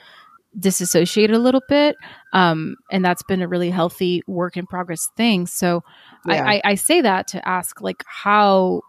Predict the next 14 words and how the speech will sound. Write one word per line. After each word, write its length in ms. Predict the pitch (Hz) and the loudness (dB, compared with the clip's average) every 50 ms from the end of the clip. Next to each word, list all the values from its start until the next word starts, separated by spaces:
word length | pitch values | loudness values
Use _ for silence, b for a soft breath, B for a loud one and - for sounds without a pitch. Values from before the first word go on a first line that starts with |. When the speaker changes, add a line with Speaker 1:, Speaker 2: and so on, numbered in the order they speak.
| _ | _
Speaker 1:
when 220 | - 202 190 185 185 | -8 -4 -2 -2 -2
you've 180 | 190 196 185 | -2 -4 -6
had 340 | - 180 180 185 196 190 190 | -6 -2 0 0 0 0 -2
these 420 | - 185 180 - - - - - - b b b b b b b b b - | -4 -8 -8 -8 -10 -10 -10 -10 -12 b b b b b b b b b 0
moments 420 | 202 190 180 180 185 185 180 - | 2 2 4 2 2 0 -2 -4
of 120 | 185 196 | -8 -6
reflection, 560 | 214 175 - - 185 165 - - - 196 185 185 | -6 -8 -4 -2 -4 -2 -2 -4 -4 -4 -4 -4
how 300 | 180 - - 180 190 196 | -4 -2 0 2 2 2
that 220 | 196 180 - - _ - - | 2 0 -2 -2 _ -12 -10
timeline 600 | - - 196 196 202 208 196 180 170 175 190 - | -2 0 2 2 2 2 0 0 -2 -2 -2 -4
has 120 | 160 156 - | -6 -6 -6
gone 280 | - 160 175 185 196 | -6 -4 -2 -2 -2
for 120 | - - - | -4 -6 -10
you. 260 | - - - - | -8 -8 -8 -10